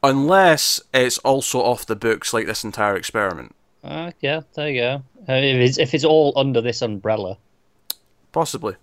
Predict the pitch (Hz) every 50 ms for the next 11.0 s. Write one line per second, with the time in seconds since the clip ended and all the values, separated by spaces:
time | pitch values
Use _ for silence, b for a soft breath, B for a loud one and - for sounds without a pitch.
0 | - - - 135 127 110 110 110 B B B B B - 139 135 143 - 196 -
1 | 208 185 175 175 156 - - 135 - 139 127 - 120 123 143 156 151 131 147 143
2 | 135 - - 123 127 127 123 117 117 117 117 117 120 117 - 120 120 120 113 113
3 | 113 110 110 113 110 110 107 104 104 - - - 110 107 95 78 - B B B
4 | B B B B B - 123 135 143 143 135 123 123 127 131 127 117 123 117 -
5 | - 123 113 107 - 117 117 104 117 117 117 120 - 104 117 104 117 107 110 110
6 | 104 - - 113 104 104 - - 85 110 95 95 87 113 104 - - - - 139
7 | 131 202 202 226 127 90 - - - - _ _ _ 156 180 185 - - 185 180
8 | 78 92 95 90 90 - - - 104 - - 117 - 185 170 160 139 127 117 113
9 | 110 110 104 120 113 107 120 110 101 98 98 98 101 98 b b b b b b
10 | b b b b - - 104 104 107 110 - - - 127 120 120 117 117 113 107